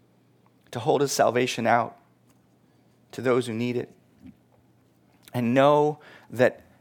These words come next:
Jesus, in his almighty authority and power, he's with us in all these things. He is with us. In all our doubts and all our fears and all our halting starts, he is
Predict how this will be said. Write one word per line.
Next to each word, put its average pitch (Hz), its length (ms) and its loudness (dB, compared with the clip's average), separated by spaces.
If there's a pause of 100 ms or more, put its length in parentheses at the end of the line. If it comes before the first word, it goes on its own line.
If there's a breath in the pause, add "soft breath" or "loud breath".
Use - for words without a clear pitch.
(240)
Jesus, 156 600 -4
in 120 120 -4
his 156 180 -8
almighty 151 440 0
authority 143 420 -4
and 135 120 -10
power, 139 540 -2
he's 190 220 -12
with 226 280 -12
us - 280 -10
in 110 80 -8
all 110 180 -8
these 104 220 -12
things. 98 480 -16
He 208 300 -10
is 190 180 -8
with 190 340 -6
us. - 360 -18 (380 soft breath)
In 135 80 -4
all 175 200 4
our 214 120 2
doubts 180 480 2
and - 140 -14
all 165 200 2
our 170 100 -2
fears 165 500 -6
and 110 100 -10
all 147 200 -2
our 170 160 -2 (640 loud breath)
halting 156 380 -2
starts, - 560 -4
he 180 580 -8
is 135 400 -4